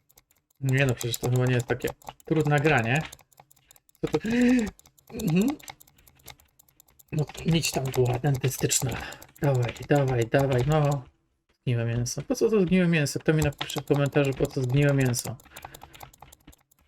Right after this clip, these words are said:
Kto mi napisze w komentarzu, po co, do czego można użyć zgniłe mięso? Będę was pytał jak na kartkówce jakiejś.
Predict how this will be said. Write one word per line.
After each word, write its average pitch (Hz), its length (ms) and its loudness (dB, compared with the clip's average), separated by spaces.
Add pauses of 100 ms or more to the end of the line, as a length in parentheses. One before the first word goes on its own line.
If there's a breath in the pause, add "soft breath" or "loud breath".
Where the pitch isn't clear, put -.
(360)
Kto 147 140 2
mi 143 100 4
napisze 127 300 -2
w 120 60 0
komentarzu, 131 500 0
po - 140 -6
co, 131 220 0
do 127 120 2
czego 131 280 2
można 127 300 0
użyć 131 340 0
zgniłe 123 320 -2
mięso? 117 400 -2 (2250 loud breath)
Będę 127 400 2
was 123 200 0
pytał 113 300 -2
jak - 280 -6
na 117 100 -4
kartkówce - 600 -10
jakiejś. 117 300 -14